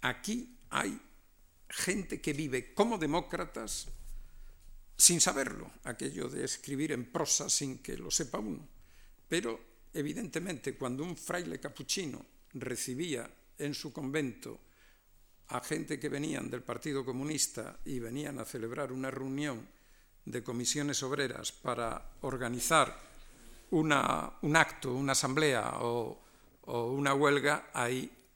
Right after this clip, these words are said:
había demócratas. Demócratas que no estaban en democracia, pero eran demócratas en la medida en que podían establecer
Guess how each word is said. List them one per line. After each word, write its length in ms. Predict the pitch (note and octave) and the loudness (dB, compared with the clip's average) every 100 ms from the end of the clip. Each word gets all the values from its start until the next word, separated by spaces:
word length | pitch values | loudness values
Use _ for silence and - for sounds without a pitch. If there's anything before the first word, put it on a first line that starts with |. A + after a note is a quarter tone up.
| _ | _
había 380 | - B2 A#2+ B2 | -6 -4 -2 -2
demócratas. 720 | B2 A#2 A#2+ G#2 - - - - - - - - - - - - - - - - | -2 -4 -6 -8 -8 -6 -4 -2 -2 -4 -10 -16 -18 -20 -18 -16 -16 -16 -16 -10
Demócratas 840 | B2 B2+ C3 C#3+ E3 D3+ D#3+ - | -4 0 0 0 -2 0 2 2
que 140 | - C3 | 2 2
no 220 | C3+ E3+ | 2 4
estaban 500 | - - C#3 B2 A2 | 4 4 4 2 -2
en 120 | G#2 | -4
democracia, 720 | G#2+ G2+ - F#3+ - - G2+ - - - - - - - | -6 -8 -6 -4 -4 -8 -10 -14 -20 -20 -20 -20 -20 -8
pero 200 | B2 A2+ | -4 -2
eran 200 | A#2+ C3+ | 0 0
demócratas 540 | B2+ C3 D3 C#3+ D3 E3+ | 0 0 -2 0 2 2
en 100 | C#3 | 2
la 80 | |
medida 400 | A#2+ A#2 B2+ C3+ | -2 -2 -2 -2
en 120 | C#3+ B2+ | -2 0
que 140 | D#3+ | -2
podían 400 | - D3 D#3+ F#3 | 0 0 2 4
establecer 720 | D3 - B2 A2+ - C3 | 2 2 0 -2 -2 -2